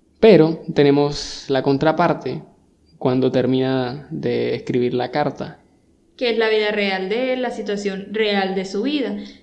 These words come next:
Speaker 2: de que él es un hombre que vive solo, de que se acaba de divorciar y por más que es capaz de escribir estas cartas de amor, literalmente estas epístolas, y de manejar también sus sentimientos,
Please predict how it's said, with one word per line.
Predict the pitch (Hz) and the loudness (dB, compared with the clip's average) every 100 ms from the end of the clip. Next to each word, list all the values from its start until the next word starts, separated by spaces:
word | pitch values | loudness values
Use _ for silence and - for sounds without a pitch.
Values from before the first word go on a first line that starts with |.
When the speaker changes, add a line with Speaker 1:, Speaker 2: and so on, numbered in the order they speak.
| - | -2
Speaker 2:
de | 226 | 0
que | 240 | 0
él | 226 | 0
es | 220 | -2
un | 233 233 | -4 -4
hombre | 226 220 226 | -4 -2 -2
que | 220 | 2
vive | 208 196 180 | 2 2 -2
solo, | - 247 269 277 269 | -6 -2 0 0 0
de | 254 247 | -2 -2
que | 214 | -2
se | 208 | -2
acaba | 202 190 | -4 -2
de | 196 | 0
divorciar | 208 214 214 233 220 220 | 0 0 -2 -4 -4 -4
y | 226 | -4
por | 214 202 | -2 -2
más | 196 | -2
que | 220 | -4
es | 220 | -6
capaz | - 233 220 | -8 -6 -2
de | 214 | -2
escribir | 220 240 220 208 208 208 - - - | -2 -4 -2 0 0 -2 -12 -20 -10
estas | 226 208 254 - - | -6 -4 -4 -6 -2
cartas | 220 208 208 226 202 | 0 0 0 -2 -2
de | 220 | -2
amor, | 202 202 | 0 0
literalmente | 208 202 196 190 190 | 0 -2 -2 -4 -4
estas | 208 214 226 | -4 -4 -6
epístolas, | 214 208 208 214 208 208 208 - - - _ - | -4 -4 -4 -4 -2 -2 -6 -12 -20 -20 _ -6
y | 254 | -2
de | 240 | 0
manejar | 233 214 202 202 | 0 -2 0 0
también | 214 214 220 | 0 -4 -4
sus | 226 | -6
sentimientos, | 226 233 240 220 214 208 226 226 - | -6 -8 -6 -6 -4 -2 -2 -2 -6